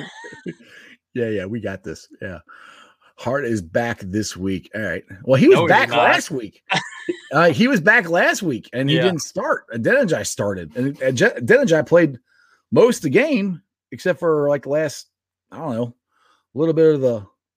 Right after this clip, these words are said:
Speaker 1: fourth quarter, I think. Like,
Speaker 2: Yeah.
Speaker 1: I'm pretty, I, that's what I heard because I was too
Speaker 2: Cool.
Speaker 1: busy crying in my beer about Joe Burrow. <laughs>
Speaker 2: Yeah, no
Speaker 1: Hurt.
Speaker 2: joke. But he still
Speaker 1: So.
Speaker 2: played better than Hart. And I was kidding, Carl. Um, I don't know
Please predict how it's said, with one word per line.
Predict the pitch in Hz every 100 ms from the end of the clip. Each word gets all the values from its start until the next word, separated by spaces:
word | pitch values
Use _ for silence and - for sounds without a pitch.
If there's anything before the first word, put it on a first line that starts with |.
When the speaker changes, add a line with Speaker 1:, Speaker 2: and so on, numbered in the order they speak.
| _ _ _ _ _ _ _
Speaker 1:
fourth | - 190 175
quarter, | 165 269 131
I | 82
think. | 110 87 - _ -
Like, | 117 107 _ _
Speaker 2:
Yeah. | 170 170 - _ - -
Speaker 1:
I'm | 147
pretty, | - 220
I, | 143
that's | 165 202 233
what |
I | 170
heard | 113 165 127
because | 104 104 110 104
I | 127
was | 135
too | 113
Speaker 2:
Cool. | 139
Speaker 1:
busy | 123 117 _ _ _
crying | - 147 131
in | 120
my | 104
beer | 90 127 110
about | 104 104
Joe | 110
Burrow. | 101 117
<laughs> | - 1077 880 - - - - - 147
Speaker 2:
Yeah, | 139 139 127
no | 117 131
Speaker 1:
Hurt. | 123
Speaker 2:
joke. | 135 120 107 135 143
But | 139 151 -
he | 147
still | 135 - 208
Speaker 1:
So. | 151
Speaker 2:
played | 143 131 123
better | 135 131 123
than | 120
Hart. | 110 135 120 117
And | 135 131 120 117 _ - -
I | 175
was | 208 190
kidding, | 220 175
Carl. | 139 147 147 147 - _
Um, | 151 147 143 135 139 _ _ _
I | 151 202
don't |
know | 196